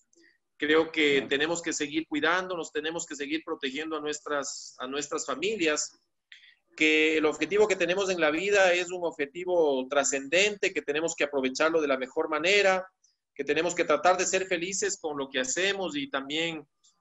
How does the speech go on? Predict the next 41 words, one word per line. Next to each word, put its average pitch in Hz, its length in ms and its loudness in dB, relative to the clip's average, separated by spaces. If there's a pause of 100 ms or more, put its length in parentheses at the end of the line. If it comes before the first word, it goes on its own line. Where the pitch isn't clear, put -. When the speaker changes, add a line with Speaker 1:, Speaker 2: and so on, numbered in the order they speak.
Speaker 1:
con 143 140 -4
las 131 100 -2
actividades 139 680 0
que, 127 380 -6
que 131 80 -10
practicamos. 190 920 -4 (720)
Y, 151 480 -4
y 147 40 2
entre 156 420 2
ellas 190 280 4
la 160 140 0
política 170 460 -2
es 160 100 0
una 180 160 2
de 175 60 -2
las 156 180 -2
fundamentales, 143 760 -2
porque 131 480 -4
finalmente 147 520 -2
gobierna 160 680 2
a 143 40 2
las 131 160 -4
sociedades. 131 800 -2 (480)
Eh, 120 420 -4 (180)
yo 147 140 -4
creo 175 160 -2
que 170 80 -2
los 147 160 0
jóvenes 170 460 2
tienen 160 300 -4
un 151 140 -8
gran, 190 300 2
un 165 300 -14
gran 185 240 0
desafío 185 600 -4
y 147 100 -4
un 147 80 -8
gran 170 240 -2
papel 170 320 -6
que 165 100 -12
cumplir. 208 480 -6